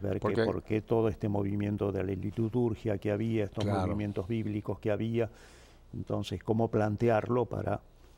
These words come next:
Speaker 1: ubicarlo dentro de la corriente de tradición de la iglesia,
Speaker 2: Ujú.
Speaker 1: señalar los caminos más correctos, que es la función que tiene el, el pastor.
Speaker 2: Claro, porque pensando en su propio testimonio, de lo que usted nos cuenta, de la actitud de papá y mamá, que era la actitud de muchísimas personas, no era solamente,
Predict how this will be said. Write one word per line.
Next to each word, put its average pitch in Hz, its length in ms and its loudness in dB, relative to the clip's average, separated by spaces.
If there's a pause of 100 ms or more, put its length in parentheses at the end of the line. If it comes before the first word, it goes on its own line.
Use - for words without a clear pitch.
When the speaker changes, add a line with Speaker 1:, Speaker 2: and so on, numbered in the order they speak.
(360)
Speaker 1:
ubicarlo 107 560 0
dentro 110 380 2
de 104 80 0
la 98 140 -2
corriente 104 480 0
de 98 80 -2
tradición 101 600 -2
de 104 120 0
la 110 80 0
iglesia, 120 520 0 (260)
Speaker 2:
Ujú. 107 100 0
Speaker 1:
señalar 95 480 0
los 104 140 -2
caminos 101 520 -2
más 104 180 -6
correctos, 110 560 0
que 117 120 -2
es 101 60 -2
la 123 100 -2
función 110 400 -2
que 131 120 -2
tiene 120 340 0
el, 92 100 -4 (420)
el - 60 -10
pastor. 147 420 -2 (520)
Speaker 2:
Claro, 107 260 2 (280)
porque 104 220 2
pensando 131 480 4
en 123 140 2
su 98 160 -2
propio 110 300 4
testimonio, 101 560 4
de 82 60 4
lo 80 40 0
que 78 60 -8
usted - 120 0
nos 98 160 2
cuenta, 95 500 4
de 80 260 2
la 90 100 0
actitud 101 320 2
de 98 60 4
papá 98 300 4
y 98 40 2
mamá, 95 260 4
que 123 120 4
era 110 80 8
la 92 80 4
actitud 104 320 2
de 98 60 6
muchísimas 87 520 0
personas, 92 480 -2
no 98 140 2
era 90 180 2
solamente, 95 580 0